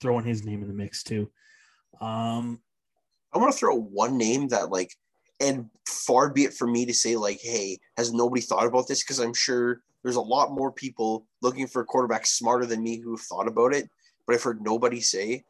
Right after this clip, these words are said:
Speaker 2: is, is nobody willing to throw, like, a third round pick just to be like, "Hey, can we try Davis Mills?"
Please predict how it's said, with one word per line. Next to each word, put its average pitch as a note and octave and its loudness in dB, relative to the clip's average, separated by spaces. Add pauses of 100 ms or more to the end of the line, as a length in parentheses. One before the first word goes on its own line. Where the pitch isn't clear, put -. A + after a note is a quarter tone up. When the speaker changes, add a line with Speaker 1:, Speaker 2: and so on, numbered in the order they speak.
(380)
Speaker 2:
is, D3 -2
is B2+ -2
nobody C#3 0
willing A#2+ 0
to A#2+ -6
throw, A2 -4
like, B2 -2
a F#2 -6
third G#2 -2
round G#2+ 0
pick A2+ -2
just - -4
to - -12
be A2+ -2
like, G2+ -6
"Hey, F#2+ 0
can F2+ -10
we C4 -2
try - -4
Davis G#2 -4
Mills?" A2 -6